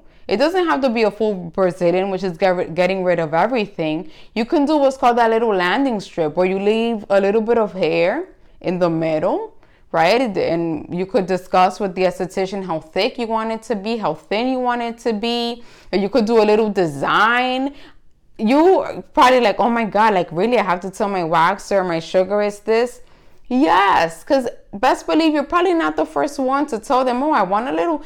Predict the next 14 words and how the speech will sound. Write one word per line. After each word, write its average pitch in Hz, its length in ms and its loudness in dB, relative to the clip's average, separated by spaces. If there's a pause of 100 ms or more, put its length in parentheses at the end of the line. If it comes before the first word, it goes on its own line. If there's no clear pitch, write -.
(220)
let 220 160 4
it, 233 160 0
do 247 120 2
a 330 120 4
little 403 220 2
this 254 360 2
or 196 80 2
do 220 220 2
a 269 60 2
little 302 260 0
that." 196 480 2
You 208 140 0
could 214 320 0
Google 220 720 2